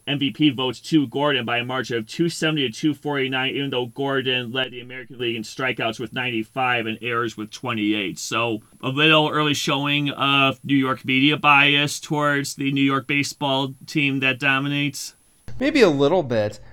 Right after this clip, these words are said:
Speaker 2: I'm just impressed that the, uh, league-leading strikeout total by a hitter was ninety-five. That just goes to show you how different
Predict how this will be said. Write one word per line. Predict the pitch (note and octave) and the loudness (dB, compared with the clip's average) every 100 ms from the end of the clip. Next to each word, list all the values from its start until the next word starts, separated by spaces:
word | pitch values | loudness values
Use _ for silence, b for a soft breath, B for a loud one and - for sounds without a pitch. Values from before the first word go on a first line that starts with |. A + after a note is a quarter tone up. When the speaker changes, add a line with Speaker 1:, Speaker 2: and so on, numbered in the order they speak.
| B | B
Speaker 2:
I'm | - E3 | 2 2
just | B3 C4 | 4 0
impressed | G3+ E3 - C3+ C3+ - | 0 0 2 2 2 -2
that | C3+ C3 | -2 -2
the, | C#3 C3+ C3 C3 | -2 -2 0 0
uh, | A#2+ A#2+ | 0 -2
league-leading | C3 C#3 C#3+ D3 D3 C#3 C3 C3 C#3 C#3+ C3 A#2+ | -6 -4 0 0 -2 -4 -2 0 0 0 -2 -4
strikeout | G#2 - B2+ B2+ C#3 B2+ | -8 -6 -2 0 2 0
total | - B2+ A#2 A2 | -2 -4 -4 -4
by | A2 | -2
a | A2 G#2 | -2 -2
hitter | B2+ B2+ | -2 -2
was | A2 G#2 G#2+ | -2 -4 -4
ninety-five. | A2+ A2 A#2+ A2 G#2+ - A#2+ G#2+ G2 | -4 -2 -2 -4 -6 -2 0 0 -2
That | - | -6
just | G#2+ G#2+ | -6 -6
goes | - A#2 - | -2 -2 -4
to | A2 | -8
show | - B2+ B2 | -4 -2 0
you | B2+ A2+ | 0 -2
how | B2 A#2 | -2 -4
different | A2 A2 A2 - A2+ G#2 | -4 -4 -4 -4 -4 -4